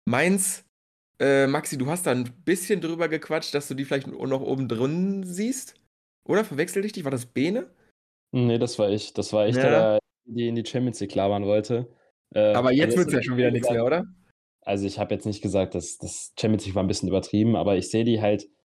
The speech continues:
Speaker 2: wirklich inzwischen stärker als Frankfurt und Wolfsburg. Ähm, und je nachdem, was da oben halt noch passiert, also ich glaube, Union und Freiburg sind halt jetzt schon relativ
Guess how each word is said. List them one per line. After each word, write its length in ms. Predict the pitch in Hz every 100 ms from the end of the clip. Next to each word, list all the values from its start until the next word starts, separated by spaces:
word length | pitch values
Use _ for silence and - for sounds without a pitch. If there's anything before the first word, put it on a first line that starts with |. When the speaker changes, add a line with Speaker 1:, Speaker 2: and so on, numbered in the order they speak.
| _ _
Speaker 2:
wirklich 400 | - 123 - 127
inzwischen 360 | 123 120 120 120
stärker 360 | - 107 - 117
als 200 | 101 -
Frankfurt 420 | 110 113 - 117
und 140 | 107
Wolfsburg. 520 | 104 107 - 127 143 - _ _ _ _ _ _ _ -
Ähm, 760 | 110 110 107 110 110 107 101 - -
und 720 | 110 110 110 107 107 - -
je 120 | 117
nachdem, 340 | 117 117 123 117
was 160 | 117
da 80 | -
oben 240 | 104 113 123
halt 160 | 113
noch 160 | 110 110
passiert, 540 | 113 107 113 117 123 - _ -
also 140 | 104
ich 120 | 107
glaube, 300 | - 110 113
Union 320 | 113 110 113 123
und 120 | 120
Freiburg 440 | - 107 123 123
sind 160 | 123 120
halt 160 | 110
jetzt 100 | 98
schon 140 | - 110
relativ 400 | 107 107 107